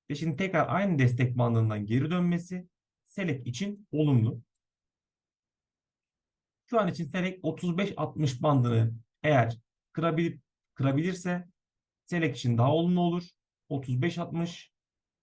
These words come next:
sonrasında otuz yedi seksen bandına kadar bir hareket görebiliriz. Güçlü desteğimiz olarak ise hissede yirmi dokuz doksan bandı önemli olacaktır.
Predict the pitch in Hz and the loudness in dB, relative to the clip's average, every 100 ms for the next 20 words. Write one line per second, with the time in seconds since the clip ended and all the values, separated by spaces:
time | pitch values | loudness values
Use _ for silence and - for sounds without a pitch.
0 | _ - - 160 117 120 117 147 175 - | _ -10 -2 0 0 2 2 2 -2 -8
1 | _ _ - 147 - 151 160 147 - 127 | _ _ -6 -6 -4 -2 0 -2 -2 -4
2 | - 156 175 - _ _ 180 131 117 123 | 0 -2 -2 -10 _ _ 0 2 2 0
3 | 123 110 135 135 113 113 117 170 _ _ | 0 0 0 0 2 2 0 -6 _ _
4 | _ 143 135 120 110 120 - - _ _ | _ -2 2 2 2 0 -2 -12 _ _
5 | _ 180 175 156 147 127 139 120 113 117 | _ -8 -6 -4 -2 -2 0 2 2 2
6 | 113 113 120 - 170 170 _ _ _ _ | 2 0 -4 -8 -8 -8 _ _ _ _
7 | _ _ _ 151 127 143 120 120 - - | _ _ _ -10 -4 0 0 0 -4 -12
8 | - 143 156 151 143 151 123 120 - 117 | -4 0 0 0 -2 -2 2 2 2 0
9 | 110 110 107 107 139 151 160 151 156 151 | 0 -2 -2 -2 -2 -2 -2 -4 -4 -6
10 | 160 156 | -8 -8